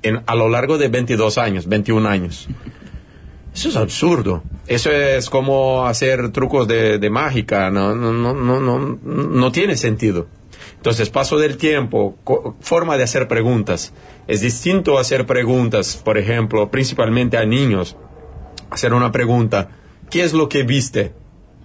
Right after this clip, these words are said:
Esa es una pregunta abierta. Entonces, Santiago me dice que había un ordenador sobre la mesa.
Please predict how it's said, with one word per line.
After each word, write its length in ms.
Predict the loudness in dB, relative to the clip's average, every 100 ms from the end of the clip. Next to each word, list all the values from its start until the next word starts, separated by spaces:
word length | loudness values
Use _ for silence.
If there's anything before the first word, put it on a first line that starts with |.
| -10
Esa 160 | -2 0
es 60 |
una 220 | 2 0
pregunta 420 | 0 0 0 0 0
abierta. 580 | 2 2 0 -4 -6 -8 -20 -20 -20 -16 -6
Entonces, 400 | -2 0 0 0
Santiago 480 | 0 2 2 2
me 140 | 2 2
dice 340 | 2 2 0
que 200 | 0 -4 -6
había 360 | -2 2 4 4
un 140 | 2
ordenador 540 | 2 2 0 2 2 2
sobre 260 | 0 0
la 120 | 0 0
mesa. 380 | 0 -2 -6